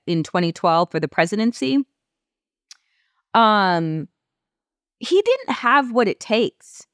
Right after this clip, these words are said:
to be president, nor did he actually really want to be. And when he had the opportunity time and time again to really, like, be a force and use his power, he was very milquetoast about it all.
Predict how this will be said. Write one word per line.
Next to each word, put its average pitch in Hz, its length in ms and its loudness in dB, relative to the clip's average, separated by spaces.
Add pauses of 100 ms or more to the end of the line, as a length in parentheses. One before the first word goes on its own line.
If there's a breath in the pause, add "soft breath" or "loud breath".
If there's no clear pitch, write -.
(180)
to - 100 0
be 170 160 0
president, 165 560 -2
nor 240 260 2 (120)
did 370 140 0
he 269 140 0
actually 277 400 0
really 233 300 -2
want 160 360 0
to 175 100 -4
be. - 280 -8 (1200)
And 277 200 2
when 294 160 4
he 302 140 0
had 302 300 0
the 359 140 2
opportunity 240 760 0
time 269 360 -2
and 240 140 2
time 214 300 0
again 180 600 -2 (280)
to 262 200 0
really, 233 540 0
like, 180 540 0 (320)
be 302 220 2
a 262 80 2
force 233 760 -4
and 196 160 0
use 254 320 -2
his 214 160 -6
power, 180 680 -2 (840)
he 339 180 4
was 339 200 0
very 302 340 2
milquetoast 254 800 0
about 147 280 0
it 139 120 -4
all. 80 340 -6